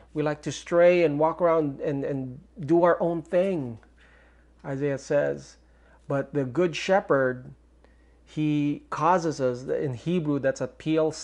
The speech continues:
P L stem verb, meaning it's a causative verb. In other words, that God causes us to lie down in green pastures. You know what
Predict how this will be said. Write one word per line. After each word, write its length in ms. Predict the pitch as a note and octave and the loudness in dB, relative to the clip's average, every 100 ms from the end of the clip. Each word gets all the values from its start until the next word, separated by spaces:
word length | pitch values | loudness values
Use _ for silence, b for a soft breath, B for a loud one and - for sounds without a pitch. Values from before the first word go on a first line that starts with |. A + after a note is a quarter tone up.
| - _ _ | -18 _ _
P 180 | - D#3 | -2 2
L 160 | D#3 D3+ | 4 2
stem 380 | - D3+ C#3 | 2 2 2
verb, 240 | C3 D3+ C3+ | 0 0 0
meaning 220 | C#3+ C#3 | -6 -8
it's 180 | C#3+ - | -8 -10
a 60 | |
causative 640 | - - D#3+ E3 D3 D3+ C#3 | -10 -4 0 2 2 0 -2
verb. 600 | A#2+ D3+ D3+ C3 C3+ - b b b b b b _ _ _ | -2 0 0 -2 -8 -18 b b b b b b _ _ _
In 60 | C#3+ | -4
other 160 | D3+ D#3+ | 0 2
words, 320 | D3+ D3+ C#3 | 4 2 2
that 220 | C#3 C3+ | 0 0
God 440 | D3+ D#3 D#3+ D#3+ C#3 b _ | 4 4 4 2 -4 b _
causes 680 | - - F3+ F#3 F3+ E3 C3+ | -8 -2 2 4 4 0 0
us 220 | C3+ C3 | -4 -4
to 140 | - D3 | -6 -2
lie 280 | C#3+ D3 | -2 -2
down 240 | C#3+ C#3+ C#3 | -2 -4 -6
in 120 | C3 | -6
green 240 | C3 C3 | -8 -8
pastures. 560 | B2+ B2+ B2+ - B2+ A#2 | -10 -12 -12 -12 -12 -6
You 100 | F3 | -4
know 80 | A3+ | -2
what 320 | A3+ F#3+ | 0 -2